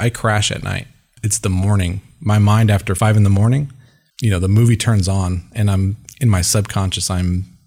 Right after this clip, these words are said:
thinking about meetings and work. And I'll text my E A at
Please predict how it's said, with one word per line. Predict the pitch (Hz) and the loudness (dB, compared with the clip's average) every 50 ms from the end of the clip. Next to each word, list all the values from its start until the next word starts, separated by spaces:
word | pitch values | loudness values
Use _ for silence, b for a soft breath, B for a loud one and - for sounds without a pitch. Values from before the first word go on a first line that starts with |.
| _ _ _ _ _ _ _ - | _ _ _ _ _ _ _ -4
thinking | - 117 104 - 110 104 | -2 -2 -2 0 0 -2
about | 98 90 90 87 87 - - - _ _ _ _ _ - | -2 0 -2 -4 -4 -6 -10 -16 _ _ _ _ _ -4
meetings | 104 101 101 101 95 95 92 90 90 95 | -2 0 0 0 0 -2 -4 -6 -6 -6
and | 90 90 90 | -6 -6 -6
work. | 92 104 104 98 95 - - - | -4 -2 -2 -2 -4 -6 -8 -8
And | 95 92 - 104 104 b b b b b b b b b b b b b _ - | -6 -6 -6 -8 -10 b b b b b b b b b b b b b _ -6
I'll | - 123 139 | -2 -2 -2
text | 123 - 123 107 - | 0 0 -2 -2 0
my | 110 104 - | -2 -4 -2
E | - 101 101 101 | -2 -2 0 0
A | 110 110 95 90 | 2 0 0 -2
at | - | -4